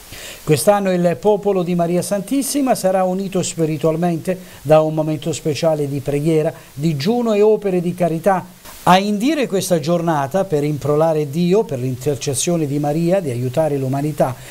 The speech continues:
e superare la pandemia in coincidenza con il cinquantaduesimo anniversario, è il vescovo Francesco Oliva, che sottolinea: "Quella che stiamo vivendo è una situazione a cui non siamo abituati.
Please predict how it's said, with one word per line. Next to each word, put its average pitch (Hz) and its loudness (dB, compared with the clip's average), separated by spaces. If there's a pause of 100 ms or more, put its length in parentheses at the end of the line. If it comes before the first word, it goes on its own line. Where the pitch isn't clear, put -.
(120)
e 190 4
superare 233 2
la 143 -2
pandemia 165 0
in 147 -4
coincidenza 185 0
con 156 -2
il 147 -4
cinquantaduesimo 170 -2
anniversario, 156 -2 (260)
è 202 6
il 233 6
vescovo 277 0
Francesco 170 -2
Oliva, 170 2 (380)
che 175 2
sottolinea: 180 0 (440)
"Quella 190 4
che 160 -4
stiamo 180 2
vivendo 165 2
è 233 2
una 277 0
situazione 220 0
a 233 2
cui 294 -2
non 233 0
siamo 262 -2
abituati. 185 -6